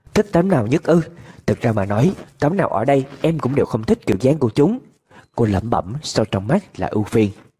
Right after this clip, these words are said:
"Không thích, vậy thì em nhìn mấy tấm khác xem." Thương Nhạc đề nghị. Cho dù là xem những tấm khác nữa, kết quả cũng vẫn như nhau. Không biết nghĩ đến điều gì, giọng của cô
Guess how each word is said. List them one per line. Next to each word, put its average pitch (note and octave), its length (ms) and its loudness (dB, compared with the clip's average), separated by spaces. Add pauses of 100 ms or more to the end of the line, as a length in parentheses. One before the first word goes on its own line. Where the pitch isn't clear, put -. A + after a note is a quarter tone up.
(1160)
"Không B2 180 0
thích, F#3 220 0 (260)
vậy A#2+ 140 2
thì A#2 140 2
em C3+ 200 0
nhìn A#2 140 -2
mấy A#2+ 100 0
tấm D#3 160 -2
khác G3 180 -4
xem." D#3 240 2 (640)
Thương A#2+ 200 0
Nhạc G2+ 200 -4
đề F#2 160 0
nghị. F#2+ 320 2 (1400)
Cho E3+ 120 4
dù C#3 140 6
là A2 120 4
xem B2+ 220 2
những G#2 160 -2
tấm C#3+ 160 -2
khác G3 200 -2
nữa, B2+ 300 2 (380)
kết G3 160 -2
quả G#2 200 0
cũng A#2 200 -4
vẫn G2+ 200 -4
như B2+ 80 -4
nhau. C#3 300 0 (720)
Không B2+ 180 0
biết C#3+ 200 0
nghĩ G#2+ 100 -2
đến A2+ 220 -2
điều C3+ 140 2
gì, G#2+ 280 2 (180)
giọng G2 200 -2
của G2+ 120 -4
cô A2+ 240 0